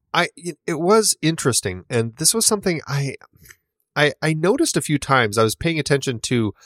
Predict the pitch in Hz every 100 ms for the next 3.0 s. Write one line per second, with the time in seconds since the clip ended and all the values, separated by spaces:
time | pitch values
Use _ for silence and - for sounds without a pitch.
0 | - _ 117 107 110 127 131 - 101 -
1 | - - 104 98 117 101 - 143 147 165
2 | 165 - 131 113 - 107 107 - 131 -